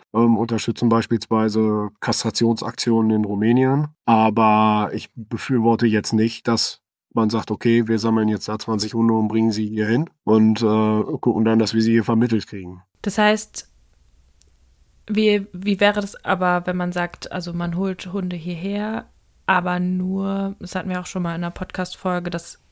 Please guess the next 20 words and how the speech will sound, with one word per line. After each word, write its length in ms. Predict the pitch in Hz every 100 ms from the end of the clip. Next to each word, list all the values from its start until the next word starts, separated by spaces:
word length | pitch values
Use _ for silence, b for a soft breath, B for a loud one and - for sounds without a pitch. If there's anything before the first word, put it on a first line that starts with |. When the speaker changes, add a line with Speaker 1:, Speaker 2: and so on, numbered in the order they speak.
| 190
Speaker 2:
sozusagen 580 | 175 - 185 180 175
immer 600 | - 185 185 180 175 180 - -
das 220 | 185 -
nur 240 | 202 196 185
passieren 720 | 190 - 202 185 175 175 170
dürfte 880 | 185 202 208 - - - 85 185 - _
unter 440 | 190 185 185 185
der 220 | 175 175 170
Prämisse, 800 | - 175 175 185 185 180 175 170 -
dass 340 | 165 165 -
sie 420 | 170 170 165 165 b b
wieder 380 | 190 180 180 175
gut 440 | 170 202 190 - -
woanders 840 | 185 180 165 180 175 170 - -
zurückvermittelt 960 | - 180 180 - - 170 170 165 160 165
werden 280 | 165 160 165
können. 400 | - 170 160 156
Also 280 | 165 165 165
dass 220 | 165 160
es, 280 | 175 -